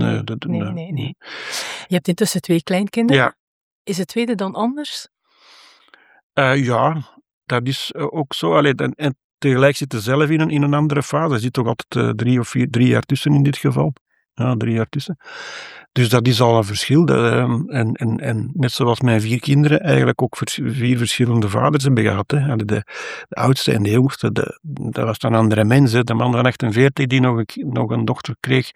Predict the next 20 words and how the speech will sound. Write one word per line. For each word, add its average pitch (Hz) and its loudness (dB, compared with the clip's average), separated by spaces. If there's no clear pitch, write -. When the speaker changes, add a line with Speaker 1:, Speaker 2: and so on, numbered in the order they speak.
Speaker 2:
in - -20
vergelijking 117 2
met 113 2
een 110 2
man 117 2
van 113 0
eenendertig 120 0
die 113 -2
zijn 110 -2
eerste 127 -2
kind 127 -2
kreeg 123 -2
en 113 0
daar, 113 0
eh, 113 -2
ook 127 -4
niet 143 -4
goed 143 0
van 139 -2
was. 143 -2